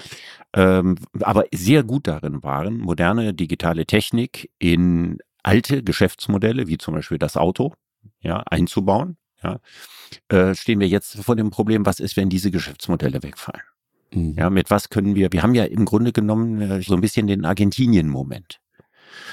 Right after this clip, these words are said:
Speaker 1: Ne, Argentinien, eines der vier reichsten Länder der Welt in den zwanziger Jahren, verschläft die zweite industrielle Revolution.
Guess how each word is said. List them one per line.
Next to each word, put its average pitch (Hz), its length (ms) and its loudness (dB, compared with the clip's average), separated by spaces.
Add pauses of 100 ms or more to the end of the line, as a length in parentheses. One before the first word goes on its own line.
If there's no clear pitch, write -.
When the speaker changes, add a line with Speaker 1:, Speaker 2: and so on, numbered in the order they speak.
(140)
Speaker 1:
Ne, 95 160 2
Argentinien, 117 640 2
eines 92 300 2
der 90 120 0
vier 101 220 2
reichsten 95 340 0
Länder 95 300 2
der 78 180 0
Welt 95 320 2
in 87 120 -2
den 82 140 2
zwanziger 87 500 -2
Jahren, 98 480 -2
verschläft 85 920 0
die 92 120 0
zweite 92 380 0
industrielle 87 640 0
Revolution. 80 800 2